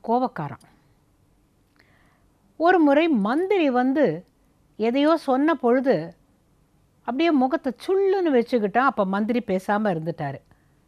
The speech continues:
மந்திரி சொல்ல வந்த விஷயம் என்னன்னு கேட்டா, இந்த ராஜா ரொம்ப நல்லவன் தான்,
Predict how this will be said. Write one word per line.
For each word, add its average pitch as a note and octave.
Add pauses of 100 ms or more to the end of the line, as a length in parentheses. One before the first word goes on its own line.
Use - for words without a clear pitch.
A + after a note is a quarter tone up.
(880)
மந்திரி A#3
சொல்ல C#4
வந்த C#4
விஷயம் G#3+
என்னன்னு G3+
கேட்டா, F3+
இந்த G3+
ராஜா A#3
ரொம்ப B3
நல்லவன் A3
தான், C#4